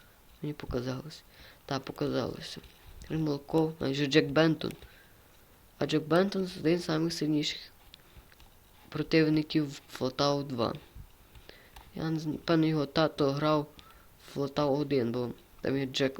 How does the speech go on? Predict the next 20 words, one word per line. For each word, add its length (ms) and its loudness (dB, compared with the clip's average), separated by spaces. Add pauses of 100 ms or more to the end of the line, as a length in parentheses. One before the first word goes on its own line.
(140)
Ф-, 260 -12 (240)
Френк, 340 2 (420)
Дж-, 160 -6 (180)
Френк 300 -2
Мал-, 200 -2 (680)
а, 60 -6 (360)
Френк 260 0
Бентон, 680 -2 (100)
точно. 320 -12 (1200)
І 100 -4
тим 200 -2
часом, 720 4
я 140 4
вже 220 -2
повторююся 800 2
четвертий 480 -2
раз, 360 2
ми 420 4 (460)
завершаємо 800 2
це, 280 -6